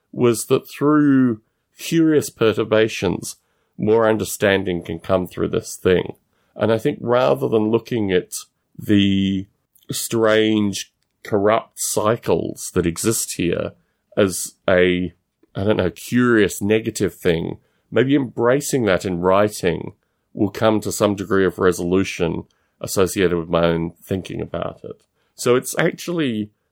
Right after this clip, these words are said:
going to be a really interesting thing to work through. And I think part of that is associated with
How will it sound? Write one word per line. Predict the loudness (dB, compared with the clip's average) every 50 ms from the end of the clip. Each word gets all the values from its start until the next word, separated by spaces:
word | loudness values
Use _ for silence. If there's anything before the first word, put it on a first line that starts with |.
| _ _ _ -20 -20 -18 _ -2
going | 0 0 0
to | 2
be | 0 0
a | 2
really | 2 2 2 4 4 4 2
interesting | 2 0 -2 -6 -8 -2 -2 -2 -2 -2
thing | -6 0 2 2 2 4 2 0 -2 -2 -4 -8 _ _ _ _ _ _ _
to | -4 -4
work | 0 2 4 4 2 2 -2 -8
through. | -18 -6 -2 0 0 0 -2 -6 -12 _ _ _ _ _ _ _ _
And | 2 2
I | 2
think | 0 -2 -6 -6
part | 0 2 2 2 2 2 0
of | 0
that | 2 2 2 2 2 0
is | -2 -2 -2 -6
associated | -6 0 2 2 2 0 -2 -2 0 0 0 0 -2 -6 -12 -6
with | -2 0 2 2 2 0 -4